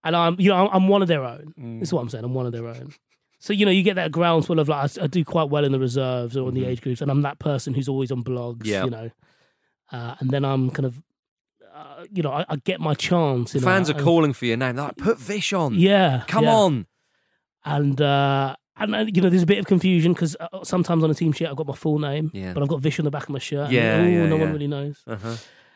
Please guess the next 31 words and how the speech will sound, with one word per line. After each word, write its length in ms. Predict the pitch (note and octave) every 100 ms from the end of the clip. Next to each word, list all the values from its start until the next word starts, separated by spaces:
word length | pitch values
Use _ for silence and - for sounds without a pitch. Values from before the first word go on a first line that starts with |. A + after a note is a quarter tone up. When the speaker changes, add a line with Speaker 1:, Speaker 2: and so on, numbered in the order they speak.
| _ -
Speaker 1:
Uh, 260 | D3 C#3+
and 140 | D3 D#3+
so 140 | G3
I, 80 | F3+ E3
you 120 | F#3+
know, 140 | G3+ F3 - - - -
I 60 | F#3+
work, 300 | G3 B3 A3+
I 80 | G3
work 360 | F#3 A3+ A#3 A3+
my 100 | G#3
way 200 | G#3+ G#3+
up 180 | G3 D3+
thre-, 220 | G3 G3
steadily 340 | - F#3+ F3
through 140 | D3+ D#3+
that 160 | F3
way. 120 | D3 D#3
I 160 | B3+
mean, 140 | D#4+ D#4+
let's, 340 | D#4+ E4+ -
let's 180 | D#4 F4
say 80 | E4
I 40 |
take 140 | C4 B3
the 140 | G#3
Eze 320 | F#3+ E3+ C#3
route 240 | B2+ B2+ C#3
in 120 | D3
terms 280 | D#3+ D3
of 100 | C#3+